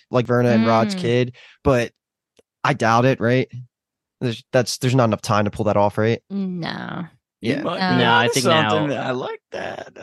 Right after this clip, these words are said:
Speaker 1: It would be
Speaker 4: <laughs>
Speaker 1: really
Speaker 4: I
Speaker 1: cool
Speaker 4: really
Speaker 1: if
Speaker 4: did
Speaker 1: she was an usher. Yeah.
Speaker 4: It was really cool that this scene happens. I really like that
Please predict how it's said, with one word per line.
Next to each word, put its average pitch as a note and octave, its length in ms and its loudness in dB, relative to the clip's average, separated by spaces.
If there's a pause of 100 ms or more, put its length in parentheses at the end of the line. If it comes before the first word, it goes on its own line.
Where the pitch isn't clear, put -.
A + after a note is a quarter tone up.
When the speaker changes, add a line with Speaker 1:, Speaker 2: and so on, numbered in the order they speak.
Speaker 1:
It D#3+ 80 -2
would A#3 140 2
be B3 80 4
Speaker 4:
<laughs> - 0 -
Speaker 1:
really G3 260 4
Speaker 4:
I D3+ 40 2
Speaker 1:
cool E3 100 2
Speaker 4:
really G#3 240 4
Speaker 1:
if B2+ 80 2
Speaker 4:
did D#3+ 80 0
Speaker 1:
she D#3+ 120 2
was D3 180 2
an C#3 80 2
usher. A#2 440 -4 (240)
Yeah. A#2 200 -12 (200)
Speaker 4:
It D3 100 -2
was F3+ 140 2
really D#3+ 320 2
cool B2+ 680 -2
that A2+ 180 -4
this A#2+ 180 -4
scene A#2+ 300 -4
happens. F#2 640 -6
I G#2+ 100 2
really C3+ 280 4
like A#2+ 320 2
that G#2 360 2